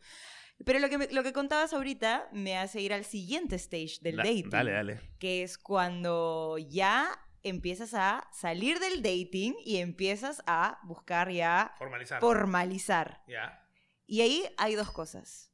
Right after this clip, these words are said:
Speaker 1: O la otra persona te dice, "Ya, buenazo, formalicemos". O simplemente dice, "Ok, no estoy listo para tener,
Speaker 2: Formalizar.
Speaker 1: para formalizar", y se acaba el dating. Y de vuelta al ruedo.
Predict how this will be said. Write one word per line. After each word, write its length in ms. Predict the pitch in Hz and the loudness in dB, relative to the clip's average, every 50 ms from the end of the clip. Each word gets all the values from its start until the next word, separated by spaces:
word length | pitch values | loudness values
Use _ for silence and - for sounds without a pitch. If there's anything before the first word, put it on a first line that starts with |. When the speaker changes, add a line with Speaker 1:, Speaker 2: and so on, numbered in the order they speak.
| _ _ _ _ | _ _ _ _
Speaker 1:
O 160 | - 190 202 | 2 2 6
la 160 | 202 196 196 | 6 8 8
otra 220 | 220 269 - 466 466 | 8 6 4 2 2
persona 640 | 392 233 214 - 202 180 170 165 160 175 233 - - | 0 0 -2 -2 -4 -4 -2 -2 -2 -4 -4 -6 -6
te 60 | 185 | -6
dice, 260 | 170 170 - 190 185 | -6 -6 -6 -4 -2
"Ya, 160 | 190 247 285 | 2 2 4
buenazo, 600 | 254 208 185 190 240 277 254 - 170 147 151 - _ | 4 4 2 0 0 -2 -2 -4 -8 -8 -10 -12 _
formalicemos". 1080 | - 180 170 165 165 160 160 156 160 - 185 175 165 151 156 233 359 - - - - _ _ _ _ _ _ | -6 -6 -6 -4 -4 -6 -6 -6 -4 -2 -2 -2 -2 -4 -6 -8 -10 -12 -16 -18 -20 _ _ _ _ _ _
O 120 | - - 196 | -4 -4 -2
simplemente 540 | 196 226 220 220 247 254 254 247 220 - 220 | -2 -4 -4 -2 -2 -2 -2 -4 -4 -2 -2
dice, 520 | 208 202 202 196 190 - 208 196 190 - - | -2 -2 -2 -4 -4 -2 -2 -2 -2 -2 -4
"Ok, 160 | 208 208 - 139 220 | -4 -4 -2 -4 -4
no 80 | 190 185 | -4 -4
estoy 240 | 185 - 202 190 196 | -4 -4 -6 -6 -4
listo 400 | 185 196 - - 185 190 214 - | -4 -6 -4 -2 -4 -4 -2 0
para 500 | 180 170 165 165 156 151 165 208 - - - - _ _ | 0 0 0 2 0 0 0 -2 -4 -8 -16 -20 _ _
tener, 380 | - 170 175 175 175 170 175 180 | -4 -4 -2 0 0 0 0 -2
Speaker 2:
Formalizar. 240 | 185 - - _ _ | -6 -12 -16 _ _
Speaker 1:
para 180 | 185 175 170 170 | 0 0 2 2
formalizar", 600 | 185 180 180 180 175 175 202 - 349 359 311 - 440 - - - - - | 0 -2 0 0 -2 -2 -2 -2 -2 -2 -2 -4 -8 -14 -14 -16 -12 -8
y 80 | 180 190 | -6 -6
se 120 | - 185 | -4 -4
acaba 340 | 165 160 - 202 190 185 190 | -4 -2 2 2 2 4 2
el 100 | 226 262 | 0 -2
dating. 520 | 403 440 247 - - 107 - - 196 180 _ _ _ _ _ _ | -2 -2 -2 -4 -6 -12 -14 -14 -16 -18 _ _ _ _ _ _
Y 120 | 233 220 | 2 2
de 100 | 208 202 | 4 4
vuelta 340 | 190 196 190 185 - - 208 | 2 2 0 0 2 2 2
al 100 | 220 214 | 2 2
ruedo. 560 | 233 269 359 359 233 170 151 113 151 247 - | 0 2 4 4 4 4 2 0 -4 -8 -12